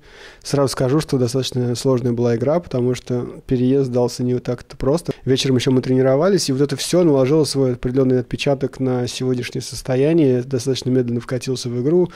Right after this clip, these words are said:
и не сказать, что про-, провел свой сегодня самый лучший матч, но победил в две партии, и все хорошо, все в порядке, и, скажем так,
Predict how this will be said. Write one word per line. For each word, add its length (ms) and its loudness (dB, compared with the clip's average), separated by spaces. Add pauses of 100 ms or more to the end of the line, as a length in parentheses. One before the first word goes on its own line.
(280)
и 720 2
не 160 0
сказать, 320 2
что 160 -6
про-, 180 -4
провел 380 0
свой 260 -4
сегодня 520 -4
самый 360 0
лучший 320 -2
матч, 360 0 (360)
но 420 2 (240)
победил 460 0
в 40 -2
две 160 0
партии, 560 -2
и 20 -8
все 240 -8
хорошо, 460 -2
все 260 -6
в 80 -10
порядке, 540 -2
и, 40 -6
скажем 320 -6
так, 300 -2